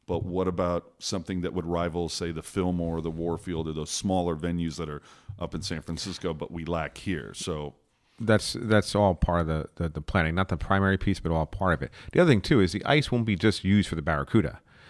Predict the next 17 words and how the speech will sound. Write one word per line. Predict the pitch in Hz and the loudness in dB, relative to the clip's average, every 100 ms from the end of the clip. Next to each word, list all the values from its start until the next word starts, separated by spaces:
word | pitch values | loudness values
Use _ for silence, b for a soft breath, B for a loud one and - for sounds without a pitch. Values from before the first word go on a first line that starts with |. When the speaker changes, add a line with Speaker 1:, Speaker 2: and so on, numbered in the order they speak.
| B - | B -14
Speaker 2:
So | - 98 87 - _ _ | 0 2 2 -2 _ _
when | 104 110 | 0 2
the | 107 | 6
Barracuda | 123 117 123 | 6 8 6
aren't | 98 | 6
practicing | - 143 117 98 | 6 4 6 4
on | 90 | 4
it, | - - | 0 -6
you | 87 85 | -2 0
have | 76 | 2
youth | 95 127 | 4 8
hockey | 139 120 123 | 6 6 6
there, | 117 113 110 _ - | 6 4 0 _ 0
figure | 123 127 | 4 4
skating | 120 - 117 110 | 4 6 6 6
on | 101 98 | 2 2
it, | 98 | 0